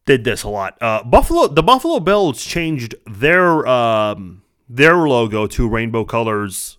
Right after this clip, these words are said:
uh, with the same logo, the same Bills logo. And boy, uh, Bills Mafia, which I thought was one tight-knit family, um, they, um,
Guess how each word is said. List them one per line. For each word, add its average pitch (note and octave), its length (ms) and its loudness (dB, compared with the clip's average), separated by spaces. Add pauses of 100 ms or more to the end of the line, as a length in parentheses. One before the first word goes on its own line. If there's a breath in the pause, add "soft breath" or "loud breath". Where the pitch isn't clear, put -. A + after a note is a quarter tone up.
(140)
uh, A#2 180 -2
with G#3 120 4
the G#3+ 80 -6
same A#3 260 0
logo, A#2+ 380 0
the G2 80 -10
same E3 260 -4
Bills A#2+ 300 -2
logo. G#2+ 500 -4 (640 soft breath)
And C#3+ 760 2
boy, B2+ 520 2
uh, A#2 80 -8
Bills C#3+ 300 4
Mafia, G3 480 2
which - 420 2
I C3 160 0
thought D#3 200 0
was C3+ 120 4
one C#3 280 0
tight-knit D3 440 -2
family, D3 460 -2 (400)
um, C3+ 680 0 (1300 soft breath)
they, E3 440 4
um, C#3 1200 4